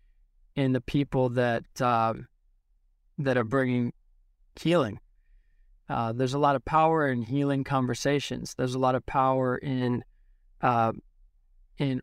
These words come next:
old relationships that are mended or new relationships that show you, uh, that how you've been taught, trained, or learned to, to operate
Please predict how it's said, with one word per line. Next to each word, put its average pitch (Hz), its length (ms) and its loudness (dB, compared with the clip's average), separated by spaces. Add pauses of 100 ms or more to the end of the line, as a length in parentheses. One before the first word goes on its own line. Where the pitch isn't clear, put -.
old 175 200 0
relationships 151 1040 0
that 135 360 -2 (160)
are 131 340 2
mended 131 680 -2
or 135 360 0
new 139 280 0
relationships 135 960 -2
that 131 400 -2 (560)
show 156 400 2
you, 135 460 0 (500)
uh, 123 220 0
that - 200 -8
how 143 220 -2
you've 131 320 -2
been 123 560 -2 (1120)
taught, 156 400 2 (160)
trained, 147 500 0
or 120 200 0
learned 143 680 -2
to, 127 400 -4 (120)
to 120 600 -4 (640)
operate 139 560 2